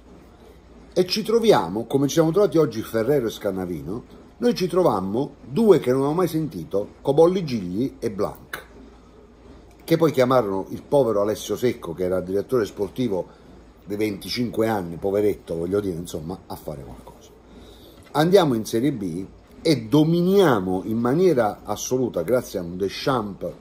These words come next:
già bravo all'epoca, la Serie B. Deschamps era troppo bravo. Deschamps era troppo bravo. Inspiegabilmente, dopo quel campionato, Deschamps se ne va via.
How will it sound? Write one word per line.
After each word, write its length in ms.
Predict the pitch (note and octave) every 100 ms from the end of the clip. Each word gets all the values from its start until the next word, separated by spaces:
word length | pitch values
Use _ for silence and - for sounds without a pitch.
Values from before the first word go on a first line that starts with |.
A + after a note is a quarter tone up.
| D2+
già 180 | D#2+ A2
bravo 560 | F2 G2 D#2 B1 G2 C#3 - - - - - - -
all'epoca, 600 | F2 D#2 C#2+ E2+ D3 - - - - -
la 160 | E3+ D3
Serie 260 | A2+ E2
B. 140 | - - - - - - - - -
Deschamps 420 | F#3 F3+ A3+ F#3+
era 160 | D3+ D3
troppo 320 | E3 D#3+ D3+
bravo. 460 | B2+ F#2+ D#2 D2 - - - - - - - - - - -
Deschamps 520 | F2+ F3 - A2+ D#2
era 120 | F2
troppo 320 | F2+ A2+ - G2
bravo. 400 | F#2+ E2 - - - - - - -
Inspiegabilmente, 1500 | G3 F#3 - E3+ F3+ F3 G#3 F3 C#3+ C#3+ G2+ D2+ C#2 F#2 G#2+ - - - - - - - - - -
dopo 380 | - C3+ G#3 F#3+
quel 220 | D3 C#3
campionato, 640 | - A#2+ A2 G#2+ D#2+ D#2+ G2
Deschamps 580 | D3+ - E3+ C#3+ - - - -
se 220 | - C#3
ne 80 | C3
va 140 | C3
via. 280 | A2 E2 -